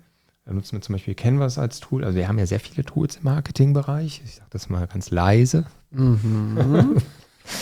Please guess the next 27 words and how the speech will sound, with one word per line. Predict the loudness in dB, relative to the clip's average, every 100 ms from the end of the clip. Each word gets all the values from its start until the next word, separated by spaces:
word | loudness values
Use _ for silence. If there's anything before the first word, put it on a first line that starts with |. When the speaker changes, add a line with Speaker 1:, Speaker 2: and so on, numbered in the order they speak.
| -10 -12 -14 -8 -2 -2 -4 _ -18 -16 -16 -2 6
Speaker 1:
Wir |
nutzen | 8 8 6 8
auch, | 8 6 6
ähm, | 4 6
dort, | 8 6 4 -4 -10
ähm, | -2 0 2 0 -4 _ 2
ja, | 2 2 -4 -10
äh, | -4
neuartige | 4 4 6 4 4 4 6
Sachen, | 4 6 6 6 4
also, | 2 0 2
ähm, | 4 4 2 0
ähm, | 0
K-I-Tools | 0 4 6 4 6 8 8 4 -10 -12
zum | -4 -2
Jasper, | 0 0 2 2
äh, | 2 0 0 2 0
I | 2
M | 2 2 4
O | 8 10 10
oder, | 10 8 6
ähm, | 0
auch | -2 -4
Chat | -6 -6
G |
P | -8
T. | -4 -4 -4